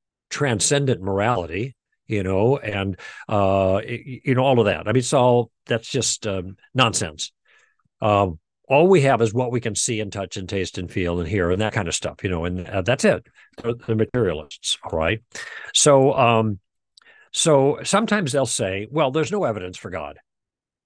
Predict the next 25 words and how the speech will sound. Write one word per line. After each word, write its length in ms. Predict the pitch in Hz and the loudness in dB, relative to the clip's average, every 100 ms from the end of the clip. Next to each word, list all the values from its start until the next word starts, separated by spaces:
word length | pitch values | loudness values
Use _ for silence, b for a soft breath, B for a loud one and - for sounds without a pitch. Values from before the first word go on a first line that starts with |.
| _ _ _ _ _ 107 - - | _ _ _ _ _ -20 -10 -6
because 240 | 120 107 | 0 2
they're 100 | 104 | 2
just 200 | 107 - | 2 0
looking 200 | 104 101 | -2 0
all 140 | 95 | 0
around 240 | 95 151 113 | 2 2 2
them. 140 | 104 | 0
They 100 | 113 | 2
don't 160 | 107 104 | 2 2
see 160 | 143 | 2
<laughs> 140 | 98 - | 0 -2
God. 180 | 98 82 _ _ _ _ _ _ - | -4 -6 _ _ _ _ _ _ -4
So 140 | 139 | 0
I 40 | |
said, 160 | 127 180 | 2 0
"Okay, 240 | - 151 | 0 -2
do 80 | 110 | 0
you 60 | 135 | -2
mind 160 | 160 | -2
if 80 | 165 | -2
I 60 | 165 | -2
ask 200 | 139 - | -4 -6
a 60 | |
few 160 | - 165 | -8 -8
questions?" 560 | 185 175 - 80 - | -6 -6 -8 -14 -16